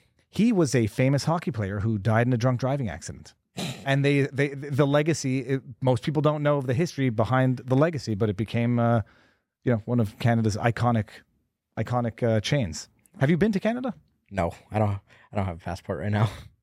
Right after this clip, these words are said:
Speaker 1: Do you not have a passport because of everything, or you just don't have a passport?
Speaker 2: I don't have a passport c-, well, 'cause I was going to get a passport, and then my criminal trial happened, and then I have yet to get one. I've been really busy. I'm actually, it's actually on my bucket list this week.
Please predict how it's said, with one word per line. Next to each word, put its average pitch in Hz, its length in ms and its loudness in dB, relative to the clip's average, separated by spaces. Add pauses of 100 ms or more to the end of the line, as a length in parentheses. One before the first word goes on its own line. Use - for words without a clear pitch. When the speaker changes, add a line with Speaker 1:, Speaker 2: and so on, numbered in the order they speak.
(300)
Speaker 1:
Do 113 120 0
you 131 140 4
not 143 180 2
have 151 100 2
a 131 40 -10
passport 135 480 -2
because 120 240 2
of 101 80 0
everything, 170 340 0
or 165 80 0
you 110 120 2
just 107 340 -2
don't 107 180 0
have 104 120 0
a 98 40 -6
passport? 98 560 -4 (200)
Speaker 2:
I 127 100 4
don't 120 220 2
have 113 140 2
a - 20 -10
passport 98 420 0
c-, 110 140 -4
well, 107 260 0
'cause - 540 -2
I 117 80 4
was 117 160 4
going 123 240 0
to 120 60 -2
get 113 100 2
a 104 40 -2
passport, 101 500 0
and 113 140 0
then 101 120 0
my 98 80 -4
criminal 80 340 -10
trial 71 280 -2
happened, - 460 -8
and 95 160 -10
then 85 220 -2 (300)
I - 80 -2
have 92 200 0
yet 87 200 0
to - 80 -10
get - 160 -6
one. 82 120 -12
I've 85 100 -8
been 87 120 -6
really 87 200 -8
busy. 87 380 -12 (140)
I'm 98 60 -14
actually, - 300 2
it's 123 120 4
actually 107 320 2
on 95 100 2
my 90 120 -2
bucket 90 280 -4
list 95 200 -4
this - 180 -4
week. - 400 0